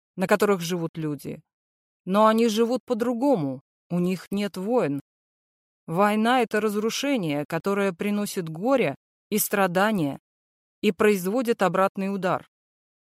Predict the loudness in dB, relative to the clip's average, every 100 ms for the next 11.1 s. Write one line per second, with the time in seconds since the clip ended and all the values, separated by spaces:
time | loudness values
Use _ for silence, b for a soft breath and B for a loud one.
0 | _ _ _ 4 4 6 4 4 4 4
1 | 4 4 4 4 2 2 2 2 0 -2
2 | -2 -2 -2 -4 -4 -6 -6 -6 -6 -4
3 | -4 -4 -6 -6 -4 -4 -8 -12 _ _
4 | _ _ _ 2 4 4 2 4 2 2
5 | 0 0 -2 -4 -8 -12 _ -18 -4 -2
6 | 0 0 0 -4 -8 -12 -8 -6 -4 -4
7 | -4 _ _ _ _ _ _ _ 2 4
8 | 4 4 0 0 0 4 4 4 -2 -4
9 | -2 -2 -2 -4 -4 0 0 -2 -6 -6
10 | -6 -6 -6 -6 -6 -6 -6 -4 -6 -8